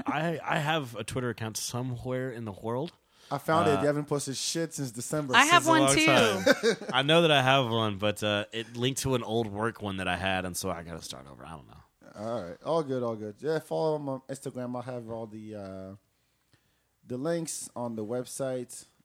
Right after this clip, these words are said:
Speaker 2: All right.
Speaker 3: Oh my God, I put, I didn't. That's not my Instagram. I'm a nerd. It's A D H A A S. A D Haas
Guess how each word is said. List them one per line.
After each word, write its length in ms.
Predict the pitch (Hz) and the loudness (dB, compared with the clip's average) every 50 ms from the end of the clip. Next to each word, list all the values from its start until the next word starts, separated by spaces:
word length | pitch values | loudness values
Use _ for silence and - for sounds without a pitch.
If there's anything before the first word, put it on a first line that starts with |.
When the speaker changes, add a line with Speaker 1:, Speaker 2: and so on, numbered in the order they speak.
| _ - | _ -6
Speaker 2:
All 80 | 127 | -4
right. 160 | 139 131 110 - - - | -4 -2 -4 -4 0 2
Speaker 3:
Oh 100 | 240 254 | 4 4
my 160 | 277 302 294 | 4 4 4
God, 220 | 269 294 294 285 - | 4 4 4 4 4
I 200 | - 220 233 254 | 2 2 0 0
put, 200 | 254 - - 262 214 | 0 0 -2 0 0
I 160 | - 214 226 | 2 0 0
didn't. 360 | 226 220 226 208 214 - - | 0 0 -2 -2 -4 -4 -2
That's 200 | - 208 208 - | -2 -2 -2 -2
not 120 | 214 - 196 | -4 -4 -2
my 100 | 196 156 | -2 -2
Instagram. 520 | 180 185 180 - - 170 160 156 156 151 - _ _ _ _ _ _ | -2 -4 -4 -4 -6 -8 -8 -8 -10 -12 -14 _ _ _ _ _ _
I'm 100 | 180 180 | -6 -4
a 40 | 180 | -4
nerd. 260 | 175 170 160 156 156 - - | -2 -4 -4 -6 -8 -10 -8
It's 180 | 190 180 - - _ - | -8 -8 -8 -10 _ -2
A 320 | 214 196 196 196 214 214 | 0 2 2 2 2 0
D 580 | 196 175 165 202 185 185 185 196 202 220 233 - _ _ _ _ _ _ _ _ _ _ _ _ _ _ _ _ - | -2 0 0 0 0 0 0 -2 -2 -4 -6 -10 _ _ _ _ _ _ _ _ _ _ _ _ _ _ _ _ -4
H 300 | 190 196 190 - - - - | -2 -2 -2 -4 -6 -8 -4
A 200 | - 185 175 175 - | -4 -2 -2 -4 -4
A 240 | - 175 165 160 - - | -4 -2 -2 -4 -4 -6
S. 460 | 170 165 - 151 - - - - - - _ _ _ _ - | -8 -8 -8 -8 -8 -8 -8 -8 -10 -14 _ _ _ _ -8
A 100 | 180 180 196 | -8 -6 -6
D 180 | 170 180 185 | -6 -6 -6
Haas 500 | 170 139 165 156 139 147 147 - - - | -4 -2 -2 -2 -2 -4 -6 -8 -8 -8